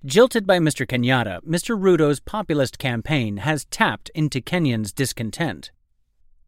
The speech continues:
Extravagant election promises, such as universal health care, will be difficult to fund and have met indifference.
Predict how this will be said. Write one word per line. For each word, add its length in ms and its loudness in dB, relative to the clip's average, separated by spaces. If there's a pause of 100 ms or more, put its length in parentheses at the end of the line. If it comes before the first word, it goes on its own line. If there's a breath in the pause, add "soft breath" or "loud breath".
(160)
Extravagant 720 2
election 400 2
promises, 760 -2
such 260 -2
as 220 2
universal 480 0
health 260 -2
care, 300 -2
will 240 -2
be 160 -2
difficult 540 2
to 80 -4
fund 520 -2
and 140 0
have 180 0
met 220 2
indifference. 720 -4